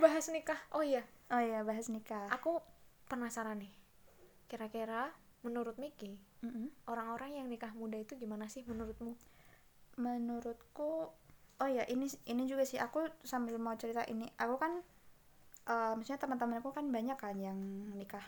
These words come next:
Speaker 2: muda juga toh. Jadi ini aku menyampaikan pandangan dari teman-temanku yang menikah muda itu.
Speaker 1: Oh, oke, oke, oke.
Speaker 2: Kalau menurut mereka ini, menurut teman-temanku yang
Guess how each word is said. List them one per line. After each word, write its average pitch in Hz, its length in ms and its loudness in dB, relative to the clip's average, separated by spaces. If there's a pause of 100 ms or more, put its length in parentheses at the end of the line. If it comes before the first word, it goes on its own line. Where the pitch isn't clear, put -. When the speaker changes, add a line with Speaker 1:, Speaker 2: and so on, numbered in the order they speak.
Speaker 2:
muda 208 240 -2
juga 214 240 -2
toh. 190 240 -6
Jadi 214 240 0 (160)
ini 254 160 2
aku 254 320 0 (320)
menyampaikan 226 640 2
pandangan 233 640 2
dari 220 160 4
teman-temanku 214 640 -2
yang 240 160 0
menikah 208 320 -4
muda 202 160 -2
itu. 202 240 -4 (160)
Speaker 1:
Oh, 220 160 4
oke, 214 240 -4
oke, 196 160 -12
oke. 190 160 -14 (240)
Speaker 2:
Kalau 226 240 2
menurut 220 240 -2
mereka 247 320 0
ini, 262 240 2
menurut 240 240 2
teman-temanku 220 480 -2
yang 220 160 -2